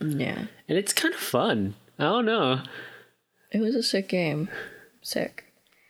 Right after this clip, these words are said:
Speaker 1: I don't know. I don't really care about Mystery Dungeon like that. I don't
Speaker 2: Uh,
Speaker 1: think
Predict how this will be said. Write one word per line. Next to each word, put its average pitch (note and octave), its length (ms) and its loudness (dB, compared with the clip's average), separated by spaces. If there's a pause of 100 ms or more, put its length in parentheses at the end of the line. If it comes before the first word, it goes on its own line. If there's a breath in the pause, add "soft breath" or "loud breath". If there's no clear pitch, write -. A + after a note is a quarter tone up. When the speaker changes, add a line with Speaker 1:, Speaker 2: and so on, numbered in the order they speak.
(440 soft breath)
Speaker 1:
I G#3 100 2
don't G3+ 120 2
know. D#3+ 140 2
I G#3 100 2
don't A#3 140 4
really A3 220 2
care F3+ 200 2
about D#3 340 2 (460)
Mystery D#3 380 2
Dungeon D#3 400 2
like D3+ 240 0
that. D3 520 -2
I F3+ 60 4
don't F3 100 2
Speaker 2:
Uh, F#3 120 2
Speaker 1:
think - 20 0